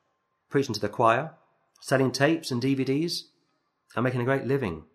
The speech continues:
out of being a so-called evangelist. But that's not what an evangelist is. An evangelist, as I say, is somebody who goes into a town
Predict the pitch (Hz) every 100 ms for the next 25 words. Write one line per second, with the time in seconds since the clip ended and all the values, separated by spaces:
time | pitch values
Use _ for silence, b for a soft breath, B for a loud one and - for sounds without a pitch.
0 | _ _ _ _ - 107 104 98 110 104
1 | 98 113 104 107 101 104 107 104 92 -
2 | 113 107 123 135 - 120 117 - 104 113
3 | 113 107 104 127 104 - - _ _ _
4 | _ - 107 110 127 123 131 127 107 104
5 | 120 107 131 117 117 120 113 101 98 -
6 | 139 147 147